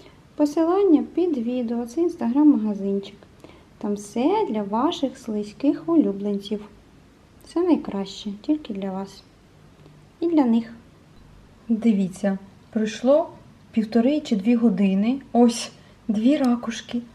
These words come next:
Я в шоці. Я в шоці, чесно, тому що це оновлена наша мазь. І реально вона ще краще, ніж та попередня. Мені так принаймні здається. От я ще подивлюсь, як буде виглядати ракушка завтра.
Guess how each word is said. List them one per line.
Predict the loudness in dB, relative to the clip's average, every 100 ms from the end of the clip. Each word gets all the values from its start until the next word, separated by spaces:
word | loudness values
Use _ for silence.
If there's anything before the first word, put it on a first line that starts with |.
| -20 -20 -20 -4
Я | -2
в | -2
шоці. | -2 -2 -2 -4 -6 -2 -2 -4 -14 -20 -2
Я | 2 2
в | -2
шоці, | -4 2 2 2 -6
чесно, | 0 2 2 2 -2
тому | 0 0
що | -2
це | -2 2 4
оновлена | 4 6 6 6 4 2 2
наша | 2 0 0 2
мазь. | 2 0 -4 -14 -20 -20 -20 -4
І | 4 6
реально | 8 8 6 6 6
вона | 4 4 4 4 0
ще | -6 -10 0 6 6
краще, | 6 2 2 2 0 2
ніж | 2 2 -4
та | 2 4
попередня. | 4 2 0 2 4 2 0 -2 -4 -10 -20 -20 -20 -2
Мені | 4 4
так | 4 0 0
принаймні | 0 2 4 4
здається. | 4 0 0 -2 -6 -8 -6 -8 -14 -20 -10
От | -4 -4 -4
я | -2 0 2 2
ще | 0 -2
подивлюсь, | 0 0 2 2 2 -2 -8
як | 0 2 2
буде | 0 -4
виглядати | -2 0 0 -2 -2
ракушка | -4 -4 -6 -4
завтра. | -2 -2 -2 -6 -6